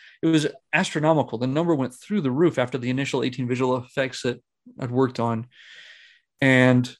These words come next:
it turned into a maelstrom, uh, of a project. It was really difficult, um, business learning wise,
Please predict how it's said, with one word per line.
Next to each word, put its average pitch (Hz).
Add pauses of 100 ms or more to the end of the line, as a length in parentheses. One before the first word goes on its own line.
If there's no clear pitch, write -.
(1500)
it 156
turned 160
into 135
a 113
maelstrom, 120 (320)
uh, 110
of 113
a 110
project. 113
It 131
was 131
really 170
difficult, 123 (920)
um, 113
business 127
learning 135
wise, 110